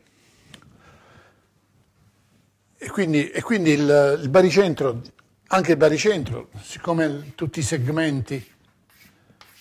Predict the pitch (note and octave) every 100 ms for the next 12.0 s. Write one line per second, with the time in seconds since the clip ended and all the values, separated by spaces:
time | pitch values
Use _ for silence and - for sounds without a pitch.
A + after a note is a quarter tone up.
0 | _ _ - D#3 D#3+ C3 C3 C3 C#3 -
1 | C3 A2 - C3 C3+ A#2+ B2 B2+ B2+ B2+
2 | C#3 C3+ B2+ B2+ B2 G#2+ G#2+ G#2+ - C3+
3 | A#2+ - D3 A#2 A#2 B2+ C3+ A#2+ B2 E2+
4 | _ _ - _ _ _ _ - C#3 B2
5 | B2+ B2 D3 B2+ C3 D3 B2 - G#2+ A#2+
6 | A#2 B2+ A#2 _ _ _ - C3 B2 A#2+
7 | A#2+ A#2 A#2+ A#2+ A#2 A#2 A2 _ _ -
8 | C3 C3 C#3+ C3 C3 - B2+ C3 B2 C3
9 | C#3+ A#2 C3+ A#2+ A#2+ G#2+ _ _ - A#2+
10 | A#2 B2+ A2+ B2 C3 A#2+ C#3 B2 _ _
11 | _ _ - C3+ B2+ - - - C#3+